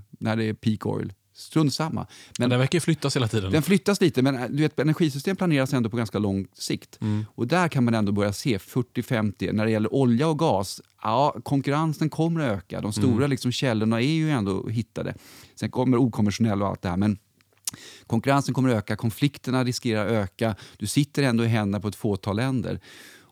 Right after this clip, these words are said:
Speaker 1: Och då när man nu sitter och ska, nu ska jag bu-, börja, vi ska modernisera alla våra energisystem i, i Europa. Kina ska bygga upp dem, de ska ha tjugo femtio. Afrikanska länder ska börja pla-, planera liksom från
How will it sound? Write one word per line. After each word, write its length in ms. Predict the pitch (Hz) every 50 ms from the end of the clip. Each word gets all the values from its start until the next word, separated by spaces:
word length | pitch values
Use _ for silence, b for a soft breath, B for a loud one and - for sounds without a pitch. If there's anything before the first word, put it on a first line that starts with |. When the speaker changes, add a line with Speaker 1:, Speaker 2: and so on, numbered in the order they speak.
| B _ -
Speaker 1:
Och 120 | 104 110
då 340 | 104 90 131 151 160 160 156
när 120 | 147 143
man 140 | 139 135 135
nu 140 | 135 120 110
sitter 340 | - - 117 - - - 104
och 80 | 104
ska, 160 | 98 - -
nu 120 | 101 127 131
ska 120 | - -
jag 100 | 120 113
bu-, 220 | 110 107 127 127 117 123
börja, 380 | 107 135 127 113 107 104 104 -
vi 200 | - 131 143 165
ska 160 | 147 - 151
modernisera 680 | 139 131 123 123 120 120 120 - - 127 131 135 135 127
alla 140 | 117 107
våra 140 | 101 101 101
energisystem 680 | 95 101 98 - 117 101 - - 90 - - 92 92 90 92
i, 40 |
i 380 | 92 92 85 87 92 92 87 87
Europa. 600 | 90 113 156 156 - _ - 135 135 131 127 123
Kina 380 | 113 - - 127 117 107 107 110
ska 140 | - -
bygga 220 | 113 110 110 95 98
upp 220 | 110 135 - -
dem, 120 | - 113 107
de 100 | 107 101
ska 120 | - -
ha 180 | 92 104 123 135
tjugo 280 | - 143 123 117 123
femtio. 400 | 120 - 120 110 110 107 - - 107
Afrikanska 540 | 98 - 98 - 101 104 113 120 - -
länder 240 | 117 117 113 104 101
ska 120 | - - 110
börja 160 | 98 98 98
pla-, 220 | - - 113 104 - -
planera 400 | - - 107 101 101 104 107 107
liksom 280 | 101 95 - - 98 92
från 280 | - 107 98 98 92